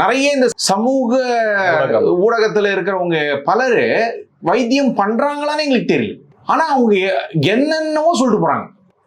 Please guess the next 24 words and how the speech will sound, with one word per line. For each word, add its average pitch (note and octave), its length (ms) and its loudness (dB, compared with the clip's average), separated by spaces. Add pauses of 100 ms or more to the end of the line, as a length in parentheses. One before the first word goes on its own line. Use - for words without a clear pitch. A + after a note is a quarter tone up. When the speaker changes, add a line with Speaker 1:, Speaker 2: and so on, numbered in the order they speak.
(320)
Speaker 1:
என்னென்னவோ C4+ 480 2
சொல்லிட்டு F#3 240 0
போறாங்க. D3+ 240 0 (560)
அதுக்கெல்லாம் A#3+ 360 0
நம்ம A#3+ 200 2
உட்கார்ந்துகிட்டு A#3+ 500 0 (380)
கிளினிக்ல A3 400 0
வந்து G3 240 0
எக்ஸ்பிளனேஷன் G#3 420 -2
கொடுக்கறதுக்கும் F#3+ 520 0 (220)
எங்க-, A#3 220 -2 (500)
எவ்வளவுதான் C4+ 420 2
டைம் A#3+ 140 -2
கொடுக்க F#3 160 2
முடியும்? E3+ 180 0
எட்டு - 140 0
நிமிஷம் G#3 220 0
கொடுக்கலாம், F3 280 0
பத்து D3+ 180 -4
நிமிஷம் C#3+ 200 -4
கொடுக்கலாம், B2 300 -2
பன்னெண்டு F#3+ 300 -2
நிமிஷம் F3 240 -4
கொடுக்கலாம். A#2 280 -6